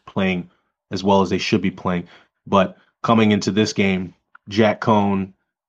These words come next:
maybe a little pissed off still at the University of Wisconsin, um,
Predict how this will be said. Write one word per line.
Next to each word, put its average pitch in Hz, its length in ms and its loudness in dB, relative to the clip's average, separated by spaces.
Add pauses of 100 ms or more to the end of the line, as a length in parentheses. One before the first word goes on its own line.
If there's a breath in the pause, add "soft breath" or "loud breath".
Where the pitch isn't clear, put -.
(240)
maybe 92 200 -4
a 98 80 0
little 98 180 -4
pissed - 320 -4
off 98 220 2
still 101 320 0
at 98 100 -2
the 98 60 -6
University 101 420 -2
of 98 40 0
Wisconsin, 95 840 0
um, 90 540 -4